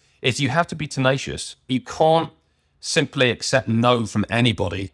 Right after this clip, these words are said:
Just because a V C fund, some fat alcoholic V C who's been drinking way too much during the bull market and has made a load of money shilling some network token that's happened to hit the jackpot,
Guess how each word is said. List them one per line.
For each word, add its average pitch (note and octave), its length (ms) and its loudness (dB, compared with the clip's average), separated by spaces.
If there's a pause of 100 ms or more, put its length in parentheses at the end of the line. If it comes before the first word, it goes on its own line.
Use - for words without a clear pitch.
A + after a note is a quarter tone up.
(180)
Just F#3 320 0
because F#3+ 260 2
a C3+ 60 2
V C#3 220 -2
C D3 300 -2
fund, F#2+ 440 -2
some B2+ 320 0
fat C#3+ 480 0
alcoholic B2 600 2
V A2+ 200 0
C A2 420 0
who's G#2+ 180 -2
been G#2+ 180 0
drinking B2+ 400 -2
way A2 180 4
too A#2 180 -2
much A2 240 0
during A#2 220 2
the A2+ 60 0
bull C3+ 260 2
market G2 520 4
and G#2+ 140 2
has A2 140 0
made C3 240 4
a A#2+ 40 0
load B2+ 280 4
of A#2 80 -2
money A#2+ 320 4
shilling A#2+ 500 4 (120)
some A#2 340 2
network A#2+ 360 2
token A#2 420 2
that's - 320 -2 (260)
happened A#2+ 260 0
to A2 140 -2
hit B2 160 -4
the G2+ 80 -6
jackpot, A2+ 600 0